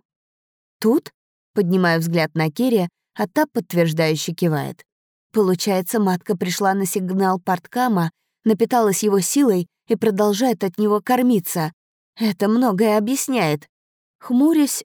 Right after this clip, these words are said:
Рик рассматривает схему и мое художество. «А еще подгоняет нас. Она знает, что мы здесь, и начнет еще активнее почковаться. Керри,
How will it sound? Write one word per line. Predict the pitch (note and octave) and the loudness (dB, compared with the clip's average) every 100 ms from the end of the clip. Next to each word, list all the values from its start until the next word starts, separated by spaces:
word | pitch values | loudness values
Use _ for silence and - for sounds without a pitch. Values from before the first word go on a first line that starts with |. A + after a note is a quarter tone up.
| - | -2
Рик | G3+ D4+ | -2 0
рассматривает | B3+ G3+ - F#3+ F#3 E3 D#3+ D#3 | -2 -2 -2 -4 -2 -2 -2 -4
схему | - C4+ C#4+ A3 | -4 -2 0 0
и | - G3+ | -2 0
мое | E3+ E3+ | 0 0
художество. | F3+ F3+ D3 C3+ C#3 - D#3+ F3 _ _ _ _ _ | -4 -6 -8 -8 -12 -12 -12 -12 _ _ _ _ _
«А | - F#3+ | -2 0
еще | F#3 - B3+ | 0 2 0
подгоняет | A#3+ G#3 F#3+ A#3 C4 A#3 E3+ | 0 -2 0 0 0 0 -2
нас. | - D#3+ D#3+ - _ _ - | -2 -4 -4 -10 _ _ -4
Она | A#3 F3+ F3+ | 0 2 0
знает, | F#3 G#3+ G#3+ D#3 | 0 0 0 -2
что | - E3 | -2 0
мы | F3+ | 2
здесь, | F3 G#3 G#3+ - _ | 2 2 2 -2 _
и | A3 | -4
начнет | G3 F#3 - G#3+ G#3+ | -2 -4 -4 -2 -2
еще | A3 A#3+ - G3+ - | -2 -4 0 -2 0
активнее | F3 - G#3 F3+ F3 E3 | -4 -2 -2 0 0 0
почковаться. | F3+ - G#3 G3 F3 D3+ - E3 - _ _ _ | -2 -4 -2 0 0 -2 -8 -8 -14 _ _ _
Керри, | - G#3+ F3 D3+ | -2 0 0 -4